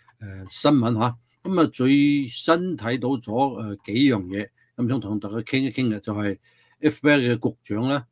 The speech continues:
就親自，誒，親自出咗嚟咧，粉碎咗佢辭職嘅傳言嘅。咁因為愛潑斯坦嘅呢個案件啊，下，咁而家爭，爭論都仲係好多㗎。誒，從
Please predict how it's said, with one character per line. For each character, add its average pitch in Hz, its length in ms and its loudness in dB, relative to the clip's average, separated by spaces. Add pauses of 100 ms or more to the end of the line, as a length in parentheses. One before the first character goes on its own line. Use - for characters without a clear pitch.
就 104 180 -4
親 123 340 -2
自， - 640 -6
誒， 117 120 -4
親 147 180 0
自 127 80 0
出 123 140 -2
咗 117 200 0
嚟 92 60 -8
咧， 113 140 -2
粉 120 320 -2
碎 107 260 0
咗 110 340 -2
佢 107 180 -4 (100)
辭 - 180 -6
職 127 200 0
嘅 123 100 0
傳 98 220 -8
言 92 180 -6
嘅。 120 120 2 (440)
咁 147 120 4 (140)
因 165 100 4
為 123 540 4 (240)
愛 131 160 -2
潑 123 140 -4
斯 170 200 -4
坦 135 220 -2
嘅 131 160 0
呢 147 140 6
個 120 320 2
案 110 160 -2
件 104 280 -2
啊， 113 300 -4 (240)
下， 156 80 2
咁 123 220 2
而 92 40 -18
家 - 160 2 (140)
爭， 135 240 0
爭 143 180 2
論 123 60 2
都 117 140 0
仲 110 180 -2
係 98 200 -6
好 107 60 -4
多 104 240 0
㗎。 98 120 -10 (460)
誒， 101 380 -6 (440)
從 101 580 -4